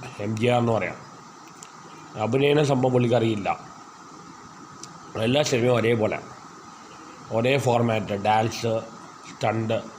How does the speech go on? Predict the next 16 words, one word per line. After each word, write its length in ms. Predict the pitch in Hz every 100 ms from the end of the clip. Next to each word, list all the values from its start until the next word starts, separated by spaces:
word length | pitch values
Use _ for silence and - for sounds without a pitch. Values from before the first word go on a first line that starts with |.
| - - - - 110
ഡാൻസ് 280 | 127 151 185
അങ്ങനെ 160 | 156 147
ചെയ്യുന്നുണ്ട്. 360 | 135 113 92 82 - - - - - - - - - - - - - - - - - - - - - - - - - - - - - - - -
പിന്നെ 140 | 135 143
ഒരു 60 | 151
ഗുണം 140 | 165 156
പറഞ്ഞാൽ 240 | 156 170 143
പുള്ളിയുടെ 240 | 143 151 147
സിനിമകൾക്ക് 320 | 139 139 143
വൃത്തികേടില്ല, 500 | 135 143 135 135 104 92
വൾഗാരിറ്റി 420 | 101 117 127 110 113
ഇല്ല. 100 | 87 - - - - - - - - - - -
അല്ലെങ്കിൽ 260 | 120 127 147
എം 60 | 131
ജി 60 |
ആർ 60 | 139